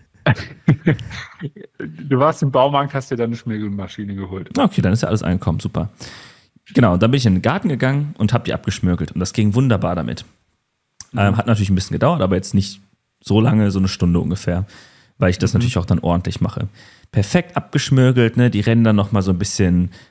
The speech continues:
Speaker 2: abgerundet, weil ich das ein bisschen runder haben wollte, die Kanten auch, alles perfekt, ne, und ich dachte mir, ja, nice. Dann war dann irgendwann aber auch schon Abend, weil ich musste natürlich dann die Schmirgelmaschine wieder wegbringen, weil ich hab die natürlich nur für ein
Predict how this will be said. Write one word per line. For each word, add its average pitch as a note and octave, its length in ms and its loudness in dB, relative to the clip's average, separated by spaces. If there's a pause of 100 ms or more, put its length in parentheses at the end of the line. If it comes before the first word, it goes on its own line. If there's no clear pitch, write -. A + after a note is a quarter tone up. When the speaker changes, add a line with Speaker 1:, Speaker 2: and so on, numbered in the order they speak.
(120)
Speaker 2:
abgerundet, G#2 680 2
weil F2+ 60 2
ich F#2 80 0
das - 180 -4
ein F2 40 -6
bisschen F2 200 -4
runder A#2+ 280 2
haben F#2+ 200 0
wollte, F#2+ 400 2
die F2 120 -4
Kanten G2+ 420 2
auch, G#2+ 380 2
alles A2 300 0
perfekt, - 560 -6
ne, F2+ 100 0
und E2+ 60 0
ich F2 60 -8
dachte - 240 -6
mir, E2+ 40 -2
ja, F2 120 -6
nice. E2 360 -6 (600)
Dann G2 140 4
war B2 160 2
dann B2 160 4
irgendwann A#2 320 2
aber E2+ 160 0
auch F2 60 -2
schon - 160 -2
Abend, C3+ 520 -2
weil F#2+ 140 2
ich - 120 -2
musste G2+ 200 2
natürlich F#2 220 0
dann F2 180 2
die F2 100 0
Schmirgelmaschine F2+ 640 0
wieder - 160 -6
wegbringen, C#3 460 0
weil F2+ 140 2
ich - 100 -2
hab F2+ 100 -2
die - 80 -8
natürlich F2 400 -2
nur F#2 160 4
für F2+ 260 0
ein F2 140 0